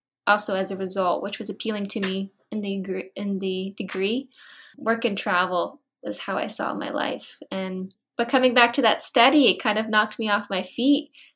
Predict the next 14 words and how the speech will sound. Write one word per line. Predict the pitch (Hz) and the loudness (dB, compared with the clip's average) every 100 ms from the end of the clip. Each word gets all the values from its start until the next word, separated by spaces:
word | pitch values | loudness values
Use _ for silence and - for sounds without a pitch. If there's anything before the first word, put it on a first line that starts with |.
| - | -2
I | 208 | 4
didn't | 247 247 | 6 6
want | 247 233 | 4 2
to | 226 | 2
make | 233 233 | 2 6
it | 220 | 4
a | 196 | 4
career | - 202 214 226 208 | 0 -4 0 2 2
if | 180 - - _ _ _ _ | 0 -2 -18 _ _ _ _
the | 202 | -4
effect | 196 202 202 196 | -2 0 0 0
was | 196 190 185 - - | -2 -2 -2 -6 -12
cumulatively | - 214 208 202 - 180 175 | -8 -8 -6 -8 -8 -6 -4
negative. | 170 170 175 185 - - | -4 -6 -6 -6 -6 -8